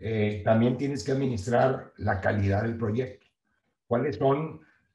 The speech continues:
Eh, para nosotros, eh, el, la, la, el proyecto, la calidad no es negociable. De hecho, si tú ves una metodología de, de cómo administrar un proyecto, e-, e-, es un enfoque de calidad.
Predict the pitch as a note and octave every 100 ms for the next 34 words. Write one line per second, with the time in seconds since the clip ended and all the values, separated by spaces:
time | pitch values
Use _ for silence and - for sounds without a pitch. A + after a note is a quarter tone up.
0 | _ _ A#2 A2+ A#2 G#2 G2 - - -
1 | - B2+ C3 C3 F3+ G3+ G3+ - - _
2 | A#2+ B2+ B2 A#2+ A#2 A#2+ - - A2+ A2+
3 | - A2 - C3 C3 - - E3 B2+ F#2+
4 | G#2 A2 B2 A#2+ D3+ E3 D3 C#3 A#2 F#2
5 | - - - G#2 B2+ - D#3+ D3 A2+ -
6 | _ _ _ _ _ A2 B2 E3 E3 D#3+
7 | - - _ A#2 C#3+ E3 - - A2+ G#2+
8 | F#2+ C3+ C3+ G2 F#2 E2 - - _ _
9 | - G2+ C#3+ F3+ E3 A#2+ F#2 C#3 C#3+ C3
10 | A#2 F#2+ - - - C#3+ - - C3 -
11 | D3+ D#3+ C#3 E2+ - _ _ A#2+ G2+ -
12 | - E2+ - - D#2+ F#2+ F#2